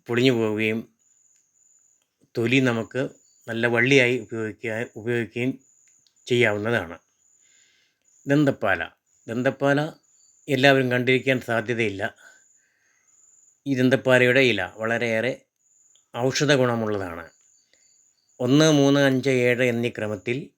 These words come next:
ദന്തപ്പാലയുടെ ഇല പറിച്ചെടുത്ത ശേഷം ഓട്ടുരുളിയിൽ അല്ലെങ്കിൽ ഓട്ടുപാത്രത്തിൽ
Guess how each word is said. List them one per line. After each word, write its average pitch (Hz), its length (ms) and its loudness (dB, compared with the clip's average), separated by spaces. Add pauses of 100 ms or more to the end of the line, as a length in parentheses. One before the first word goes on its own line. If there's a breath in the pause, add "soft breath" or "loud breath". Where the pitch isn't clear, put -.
ദന്തപ്പാലയുടെ 120 680 0
ഇല 104 120 0
പറിച്ചെടുത്ത 110 520 -4
ശേഷം 92 400 -8 (1040 soft breath)
ഓട്ടുരുളിയിൽ 120 720 0 (1500)
അല്ലെങ്കിൽ 117 340 -2 (100)
ഓട്ടുപാത്രത്തിൽ 113 760 -2